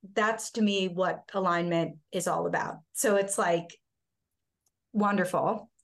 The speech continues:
but there is an ease to it that I think that's what you lock into,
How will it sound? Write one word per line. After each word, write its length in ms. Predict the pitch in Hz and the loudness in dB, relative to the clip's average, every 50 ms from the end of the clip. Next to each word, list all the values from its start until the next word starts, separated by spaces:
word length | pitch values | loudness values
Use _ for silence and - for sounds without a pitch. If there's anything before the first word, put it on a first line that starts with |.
| - - | -2 0
but 480 | 208 208 226 208 196 190 180 - - - _ _ _ _ _ _ _ | 0 2 2 2 2 2 0 0 -2 -8 _ _ _ _ _ _ _
there 220 | 208 202 233 233 226 | 0 2 4 4 4
is 140 | 220 220 | 4 4
an 80 | 220 196 | 2 0
ease 300 | 196 196 185 185 180 - | 0 -2 -2 -2 -4 -4
to 180 | - 180 165 147 | -2 0 0 2
it 240 | 156 151 - - - _ _ - | 0 -2 -6 -8 -10 _ _ -2
that 120 | 190 180 | 0 2
I 100 | 175 170 | 2 0
think 380 | 170 - 180 175 170 170 - - - - _ _ - | 0 0 -2 -2 -4 -6 -8 -12 -12 -12 _ _ -6
that's 240 | 185 196 190 185 - | -2 -2 -2 -2 0
what 120 | - 175 175 | -2 0 2
you 100 | 190 175 | 2 2
lock 280 | 175 170 160 160 - | 2 0 0 0 -2
into, 520 | 165 151 156 165 - - - - - 208 | -4 -4 -4 -6 -6 -6 -4 -4 -4 -6